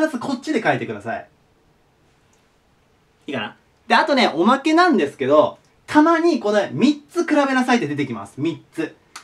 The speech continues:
じゃあどうしよっかな。えっと、簡単な数字でいいですか？えっと、じゃあ、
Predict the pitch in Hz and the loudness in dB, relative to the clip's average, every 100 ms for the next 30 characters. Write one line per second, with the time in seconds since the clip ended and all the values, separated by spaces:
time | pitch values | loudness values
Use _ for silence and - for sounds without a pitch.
0 | _ 151 139 170 143 120 110 110 127 127 | _ -4 0 -2 -4 -8 -10 -10 -12 -10
1 | 123 127 160 220 240 247 226 214 196 165 | -8 -8 -6 -6 -4 -4 -4 -8 -10 -12
2 | - - - _ _ _ 127 127 123 120 | -12 -14 -14 _ _ _ -10 -8 -8 -8
3 | 170 147 139 113 | -6 -4 -4 -4